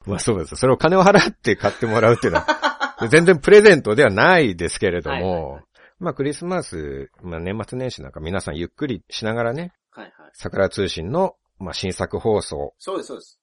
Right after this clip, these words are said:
Speaker 2: あの、帰省される方もいらっしゃるでしょう、帰省される方。
Speaker 1: あ、そうですね。
Speaker 2: そういう時の移動の時に、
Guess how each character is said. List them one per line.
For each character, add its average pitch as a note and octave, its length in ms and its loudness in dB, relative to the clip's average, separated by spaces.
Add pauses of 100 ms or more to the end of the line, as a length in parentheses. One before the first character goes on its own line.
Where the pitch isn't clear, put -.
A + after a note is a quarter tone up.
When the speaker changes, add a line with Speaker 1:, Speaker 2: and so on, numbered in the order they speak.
(120)
Speaker 2:
あ C3 80 -18
の、 A#2+ 100 -14
帰 - 160 -12
省 F#3+ 240 -4
さ A#3 140 0
れ C#4 100 0
る C4 80 -6
方 C#4+ 260 -2
も D#4 140 -6
い G3+ 80 -8
ら C#4+ 80 -2
っ - 20 -10
し D#4 100 -8
ゃ E4+ 40 -6
る F4+ 60 -6
で A3+ 80 -8
し - 100 -12
ょ G#2+ 60 -10
う、 - 20 -20
帰 - 100 -20
省 C3 140 -12
さ C#3 140 -10
れ C#3 80 -10
る C#3 60 -14
方。 C#3 360 -12
Speaker 1:
あ、 F#2+ 120 -4
そ G#2 160 -4
う D#2+ 40 -6
で D2 80 -12
す - 100 -16
ね。 C#3+ 180 -12 (260)
Speaker 2:
そ - 140 -10
う - 20 -2
い E3 40 -4
う - 20 -16
時 E3 160 -8
の B2 60 -10
移 B2+ 140 -14
動 D#3+ 200 -6
の E3 120 -6
時 A3+ 280 -10
に、 C3+ 360 -14